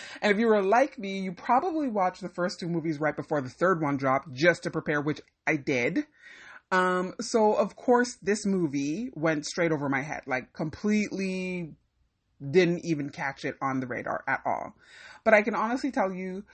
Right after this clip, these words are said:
uh, that I had no real reason for watching this movie. Like, I don't know why I decided to watch it, other than at the moment it kinda suited my mood.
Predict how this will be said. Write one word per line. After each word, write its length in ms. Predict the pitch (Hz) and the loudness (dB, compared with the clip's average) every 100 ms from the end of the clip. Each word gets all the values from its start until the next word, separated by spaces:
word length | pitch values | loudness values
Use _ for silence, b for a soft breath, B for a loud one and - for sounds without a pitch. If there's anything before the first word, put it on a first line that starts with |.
| B B _ - | B B _ 0
uh, 340 | 165 160 147 - _ _ - | 2 4 0 -4 _ _ -4
that 500 | 180 175 165 156 - - _ _ _ _ _ _ _ _ _ _ _ _ _ - - _ - - _ - - | 2 4 4 2 -4 -18 _ _ _ _ _ _ _ _ _ _ _ _ _ -10 -10 _ -2 -2 _ -14 -4
I 60 | |
had 180 | 220 254 | 0 2
no 120 | 254 | 2
real 200 | 262 262 | 2 0
reason 300 | 240 277 302 | 0 0 0
for 100 | 254 | 0
watching 300 | 170 156 156 | 0 -2 -2
this 100 | 135 | -8
movie. 320 | 131 120 104 - _ | -8 -10 -12 -16 _
Like, 160 | 160 - - | -10 -8 -4
I 60 | 208 | -2
don't 120 | 233 | 0
know 80 | 214 | 2
why 320 | 214 214 208 | 4 4 2
I 60 | |
decided 380 | 196 196 214 214 | -2 -4 0 0
to 60 | 202 | -2
watch 220 | 196 233 | -4 -6
it, 120 | - - | -8 -2
other 200 | 202 220 | 0 0
than 300 | 208 202 175 _ _ _ _ - | -2 -4 -8 _ _ _ _ 0
at 140 | 160 175 | 0 0
the 80 | |
moment 300 | 180 202 208 | -2 -2 -2
it 80 | 160 | -4
kinda 200 | - 170 | -4 -4
suited 360 | 165 - 196 185 | -6 -8 -4 -2
my 140 | 175 | -2
mood. 360 | 160 170 226 339 | -2 -2 -2 -6